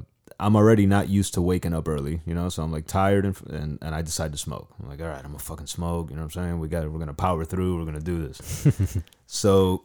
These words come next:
Speaker 1: I
Speaker 2: Wow.
Speaker 1: get there hella early, bro. Like, it was, like, incredible. You know what I'm saying? I'm, like, an hour early. I was like, "Cool." I put on my headphones to wait, and, and I'm waiting in the fucking, uh, terminal and shit, and I fall asleep,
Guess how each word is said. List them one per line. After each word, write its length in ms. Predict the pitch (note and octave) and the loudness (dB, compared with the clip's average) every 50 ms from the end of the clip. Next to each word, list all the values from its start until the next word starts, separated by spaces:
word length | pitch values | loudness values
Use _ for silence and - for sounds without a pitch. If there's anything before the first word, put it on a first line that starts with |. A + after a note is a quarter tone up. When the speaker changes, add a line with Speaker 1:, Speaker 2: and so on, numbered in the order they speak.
| _ | _
Speaker 1:
I 160 | G2+ F#2+ G2 G2 | 0 0 2 4
Speaker 2:
Wow. 80 | F#2+ | 6
Speaker 1:
get 260 | F#2+ B2+ C#3 C#3+ - | 6 6 6 6 6
there 240 | - B2+ A#2+ A2 G#2 - | 8 8 8 8 6 4
hella 480 | - - - - A#2 A2+ A#2 A2+ A2+ G#2 | -2 -4 0 2 6 6 8 8 6 6
early, 380 | - G2 G2 F#2 E2+ D2+ C#2 C2 | 4 4 2 2 2 0 -4 -6
bro. 340 | C#2 C#2+ C#2 C#2 D2 D#2+ D#2 - - | -8 -6 -6 -4 -6 -6 -8 -8 -6
Like, 240 | - F2 E2+ E2+ C#2+ | -4 -2 -2 -2 0
it 120 | F2 G2+ | 0 2
was, 200 | G2+ G#2 G2+ F2 | 4 4 4 2
like, 360 | F#2+ F#2 F2 E2 D#2 - - _ | 2 0 0 -2 -6 -10 -8 _
incredible. 640 | - A2+ G#2+ G#2+ A#2+ C3 A2 E2+ C#2+ C2+ - - - | 2 2 6 6 8 8 6 6 2 -4 -8 -8 -4
You 100 | D#2 F#2 | -2 0
know 60 | G2 | 2
what 80 | G2 G2 | 2 2
I'm 60 | G2 | 2
saying? 280 | E2+ G#2 G2+ G#2 G#2 G2+ | 2 0 0 2 2 2
I'm, 100 | G2 G2+ | 2 4
like, 180 | G#2 G#2 G2 | 2 2 2
an 100 | G2+ F#2+ F#2 | 2 2 4
hour 280 | G#2 A#2 A#2 A2+ A2 | 6 6 8 8 6
early. 380 | - G#2+ A2 A2+ A#2+ A#2+ B2+ A2+ | 6 6 4 4 4 4 4 4
I 20 | |
was 120 | G2+ F2+ E2 | 2 2 0
like, 140 | E2+ E2 - | -4 -6 0
"Cool." 440 | - - C3 B2 F#2 D#2+ C#2+ - - _ _ _ _ _ - | 4 6 6 6 6 4 0 -6 -10 _ _ _ _ _ -4
I 100 | F#2+ F#2 | -4 0
put 200 | - - A#2 A#2 | 2 4 6 6
on 120 | A2+ A2 | 6 6
my 140 | G#2 G2+ G2+ | 4 4 6
headphones 800 | F#2+ A#2+ C3+ C3+ A#2+ - G#2+ G#2 G#2 G2+ G2+ G2+ F#2+ - - - _ _ _ _ _ _ _ _ _ _ _ - | 6 6 6 4 4 2 0 2 2 2 2 0 -2 -4 -8 -16 _ _ _ _ _ _ _ _ _ _ _ -4
to 120 | - G#2 | -4 -2
wait, 320 | F2+ F#2 G#2 A#2 A#2 - | 0 2 4 4 4 4
and, 200 | - G#2 G2 - | 4 2 0 0
and 140 | - G2 F#2 | 2 2 2
I'm 240 | F#2+ G2 G2 G2 G2 | 4 4 4 4 4
waiting 320 | G2 G#2+ A#2 A#2 A2+ A2 | 6 6 8 8 6 6
in 80 | G#2+ G2+ | 4 4
the 100 | G2 F#2+ | 4 2
fucking, 360 | - A#2 G#2+ G2+ G#2 G2+ G2 | 2 0 0 0 0 0 0
uh, 180 | F#2+ F2+ E2+ F2 | 0 -2 -2 -2
terminal 460 | - - A#2+ A#2+ A2+ G2 F2 E2+ E2+ | -2 0 0 2 2 2 2 0 0
and 80 | F2 D#2+ | -2 -2
shit, 340 | - F#2+ F#2 F2+ D#2+ - _ _ _ _ _ | -2 0 0 0 -2 -4 _ _ _ _ _
and 140 | - E2+ E2 | -6 -4 -4
I 20 | |
fall 240 | E2+ - F2 E2 D2 | -2 -2 0 -2 0
asleep, 340 | B1+ - - C#2 A1+ A1 - | -2 -4 -6 -8 -8 -10 -10